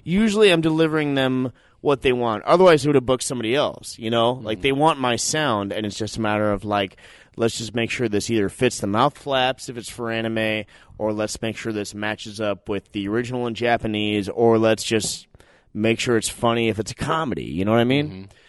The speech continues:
Speaker 1: So, I, I haven't had too many problems with that.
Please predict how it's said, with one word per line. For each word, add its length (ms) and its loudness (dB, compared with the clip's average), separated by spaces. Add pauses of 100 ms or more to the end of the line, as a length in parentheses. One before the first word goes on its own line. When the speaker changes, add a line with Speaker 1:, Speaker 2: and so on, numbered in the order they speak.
(160)
Speaker 1:
So, 540 4 (340)
I, 200 4
I 160 2
haven't 360 -4
had 280 0
too 200 -4
many 640 -2 (640)
problems 360 0
with 120 -12
that. 360 -4